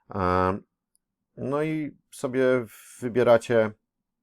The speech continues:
jaka platforma Was interesuje, na jakim chainie, e, i sprawdzacie, jakie tam ok-,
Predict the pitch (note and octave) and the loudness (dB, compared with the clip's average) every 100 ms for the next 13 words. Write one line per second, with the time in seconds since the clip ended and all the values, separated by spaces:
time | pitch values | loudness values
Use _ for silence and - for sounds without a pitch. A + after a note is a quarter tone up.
0 | _ _ _ A#2+ A#2 G#2+ - F#2+ G2 - | _ _ _ -10 -4 -2 -2 -2 -2 2
1 | G#2 G2 F#2+ - F2 E2+ E2+ D#3 F3+ F3 | 0 2 -2 -4 -4 -4 -2 -2 0 0
2 | - F2 - F2 G2+ D3 F#3+ F#3+ _ _ | -4 -6 -4 2 2 2 -4 -6 _ _
3 | _ _ _ _ _ _ A2+ G#2+ A2 - | _ _ _ _ _ _ -12 -8 -6 -8
4 | - - D#3+ D#3+ D#3+ - _ _ - - | -12 -12 -10 -8 -10 -12 _ _ -16 -2
5 | D3 A2+ A2+ A#2+ G#2+ G#2 B2 A2 G#2 G2 | 0 2 0 0 0 0 -2 -2 -2 -4
6 | - | -8